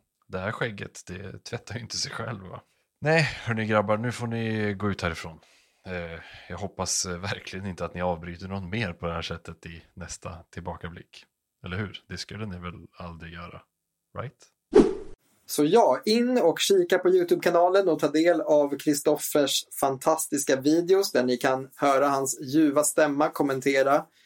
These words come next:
Speaker 2: eh, pappersmagic numera då. Det är superkul och någonting som jag verkligen uppskattar. Jag kollar ju mycket på, på, eh,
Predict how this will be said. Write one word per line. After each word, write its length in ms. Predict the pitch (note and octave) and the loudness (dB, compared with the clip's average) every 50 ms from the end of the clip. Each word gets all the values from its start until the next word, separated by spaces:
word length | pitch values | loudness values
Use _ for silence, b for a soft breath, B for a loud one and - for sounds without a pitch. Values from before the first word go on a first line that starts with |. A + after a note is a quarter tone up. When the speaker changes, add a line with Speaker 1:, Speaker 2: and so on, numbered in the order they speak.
| b b b b b b _ - | b b b b b b _ -2
Speaker 2:
eh, 500 | B2+ B2+ B2 A#2+ B2 A#2+ A#2+ A#2+ B2 A#2+ - - _ _ _ _ _ _ - | 0 2 2 2 2 0 0 0 0 0 -2 -6 _ _ _ _ _ _ -2
pappersmagic 1000 | - F3 - - _ - B2 A#2 - - B2 B2+ D#3 - - - B2+ A#2+ A#2 - | -2 -2 -2 -2 _ 0 0 0 0 0 0 2 2 2 2 0 -2 -4 -4 -2
numera 420 | B2 - A#2 A2+ G#2 A#2+ A#2+ G#2+ | 0 0 0 0 0 0 -2 -2
då. 200 | F#2+ - A#2+ - _ | -2 -4 -6 -8 _
Det 120 | C3 C3+ | 0 2
är 240 | C#3+ D3 C#3+ C#3+ C3+ | 4 4 4 4 2
superkul 540 | - - D3+ C#3+ - - - F3+ F3+ F3+ E3 | 2 0 0 0 0 2 2 4 4 4 4
och 200 | D3+ D3 D3 - | 2 2 2 2
någonting 320 | D3+ C#3+ C#3 C3+ - C3+ | 2 2 2 0 -2 -2
som 120 | B2 C#3 C3+ | -2 0 2
jag 80 | B2+ | 4
verkligen 340 | B2 B2 B2 - - C3 C3 | 4 4 2 2 0 -2 -2
uppskattar. 520 | C3 - - - - D3 C#3+ - F3+ F3 D3+ | -2 -2 -2 0 0 0 2 2 4 4 4
Jag 120 | C3 B2+ | 4 4
kollar 240 | - D#3+ D3 C#3+ E3 | 4 4 4 4 4
ju 60 | F3 | 4
mycket 300 | D#3 C3+ - B2 A#2 - | 2 2 0 0 0 2
på, 220 | B2+ A#2+ A#2+ A#2 | 4 4 4 4
på, 380 | - - - - B2+ B2 B2 A#2+ | 2 0 -2 0 2 4 4 6
eh, 400 | A#2+ A#2+ A#2 A#2 A#2 A2+ A#2 | 6 4 4 4 4 2 2